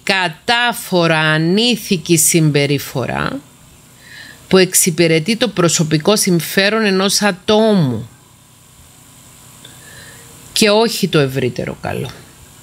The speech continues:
Άρα ένας άνθρωπος μακιαβελιστής είναι αυτός που θα πατήσει επιπτωμάτων προκειμένου να επιτύχει τα συμφέροντα του.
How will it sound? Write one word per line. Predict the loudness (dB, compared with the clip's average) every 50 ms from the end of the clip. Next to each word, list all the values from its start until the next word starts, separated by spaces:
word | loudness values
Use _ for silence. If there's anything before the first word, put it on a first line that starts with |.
| -20 -20 -20 -20 -20 -20 -20 -20 -20 -12 -6
Άρα | -4 -2 0 2 2
ένας | 2 2 2 0 0 0 0
άνθρωπος | -2 -2 -2 -4 -4 -6 -2 -2 -2 0
μακιαβελιστής | 0 0 0 0 0 -2 0 2 0 0 0 0 -2 -4 -2 0 0 2 2 2 0 -2 -8 -10 -14 -20 _ _ -20 _ -20 -20 -20 -20 -18 -6
είναι | -2 0 2 2 2 2
αυτός | 0 -2 -2 -2 -2 -2 -2 -2
που | -2 -4
θα | -2 -2 -2 -2
πατήσει | -2 -2 -4 -2 -2 -2 -2 -2 0 0 -2
επιπτωμάτων | -2 -2 -2 -4 -6 -6 -8 -2 0 2 2 4 4 4 4 4 2 0 -2 -2 -2 -2 -2 -2 -2 -6 -8 -20 -20 _ -20 _ -18 _ -4
προκειμένου | -2 0 2 4 4 2 0 -2 0 0 2 4 4 4 4 4 2 2 2 0 0
να | 0 0 0
επιτύχει | 0 0 -2 -4 -4 -2 -2 -2 -2 -2 -2 -6 -4
τα | 0 -2 -2
συμφέροντα | 0 0 0 2 0 0 0 -2 -2 0 0 2 2 0 0 -2 -2 -6 -8 -12 -16 -16 -20
του. | -20 -20